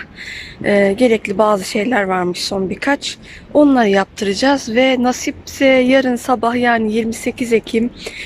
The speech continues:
Perşembe sabahı, e, oğluşumuza kavuşmak için hazır bir şekilde olacağız.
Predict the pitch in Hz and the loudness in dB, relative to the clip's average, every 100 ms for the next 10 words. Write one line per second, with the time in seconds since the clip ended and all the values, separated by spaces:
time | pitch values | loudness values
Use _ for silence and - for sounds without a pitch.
0 | - - 233 226 226 196 190 - 254 254 | -12 -2 -2 0 0 0 -2 -2 0 2
1 | 240 247 254 254 - - - - 202 214 | 0 0 -2 -2 -8 -16 -16 -2 0 2
2 | 208 202 202 202 - 269 240 208 220 214 | 2 2 2 0 2 2 2 0 0 -2
3 | 196 240 233 - 226 214 - 214 - - | 2 0 0 -4 -4 -4 -4 -4 -4 -6
4 | 254 233 196 202 190 - - 180 180 190 | -2 -2 -2 -4 -4 -8 -8 -4 0 0
5 | 180 233 269 - | 0 0 -2 -2